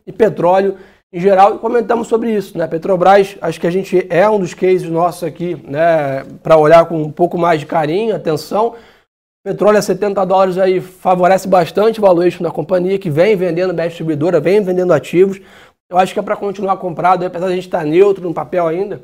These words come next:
tem um preço-alvo acima do preço atual e eu acho que, né, recebe fluxo estrangeiro nessa questão que a gente comenta aí, né?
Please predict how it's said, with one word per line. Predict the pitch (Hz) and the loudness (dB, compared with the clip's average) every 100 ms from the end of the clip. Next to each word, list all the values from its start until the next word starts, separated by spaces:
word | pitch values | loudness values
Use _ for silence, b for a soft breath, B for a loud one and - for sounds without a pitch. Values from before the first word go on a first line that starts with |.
| _ | _
tem | 202 | -12
um | 208 | -6
preço-alvo | 208 208 202 196 | -6 0 0 0
acima | 165 - 214 | -4 -6 -6
do | 196 | -4
preço | 175 185 185 | -6 -8 -8
atual | - 175 185 190 B B B B | 0 4 4 2 B B B B
e | 170 | 4
eu | |
acho | 180 175 | 4 2
que, | 190 160 | -2 0
né, | 151 175 175 160 143 131 | 0 0 2 2 2 0
recebe | 127 160 160 165 180 175 175 156 135 - - 196 165 | -2 -4 0 2 2 2 0 0 -4 -10 -14 -16 -18
fluxo | - 175 180 - | -14 -8 -8 -6
estrangeiro | 190 180 139 165 165 | -8 -6 -2 -2 -2
nessa | 151 160 | -6 -8
questão | 151 156 | -8 -6
que | |
a | 156 | -8
gente | 151 | -4
comenta | 180 139 147 175 | -4 -2 -2 -4
aí, | 131 | -4
né? | 117 | -6